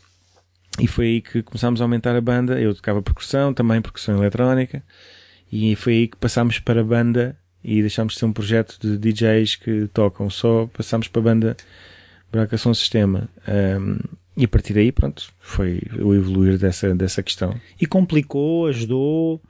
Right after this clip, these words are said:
Speaker 1: Complicou, claro, então. Dois gajos a tomarem decisões, aliás, três, a tomarem decisões musicais, de repente tens músicos, tens, ah, tens que montar baterias outra vez, quer dizer, vo-, foi um bocado voltar a, aos básicos de, de, do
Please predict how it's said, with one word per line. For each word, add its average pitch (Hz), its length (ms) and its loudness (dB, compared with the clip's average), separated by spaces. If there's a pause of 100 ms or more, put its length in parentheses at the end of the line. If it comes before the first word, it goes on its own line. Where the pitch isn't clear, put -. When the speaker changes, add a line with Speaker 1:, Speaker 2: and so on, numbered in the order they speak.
Speaker 1:
Complicou, 98 480 -2
claro, 85 300 -2
então. 90 240 -4 (640)
Dois 110 180 4
gajos 117 260 0
a 113 120 0
tomarem 120 320 0
decisões, 113 360 0
aliás, 107 280 0
três, 120 360 0 (680)
a 113 120 0
tomarem 120 260 2
decisões 120 340 0
musicais, 117 400 2
de 98 60 -6
repente 117 400 -2
tens 113 240 0
músicos, 113 500 0
tens, 104 460 0 (520)
ah, 98 520 0
tens - 160 -2
que - 100 -8
montar 113 220 0
baterias 110 480 0
outra 104 240 0
vez, 110 160 2
quer 120 60 -4
dizer, 110 100 0
vo-, 104 300 0
foi 117 160 -2
um 113 40 2
bocado 113 300 0
voltar 117 360 0
a, 117 420 0
aos 104 180 0
básicos 110 400 0
de, 110 80 -2
de, 110 300 2
do 104 80 -6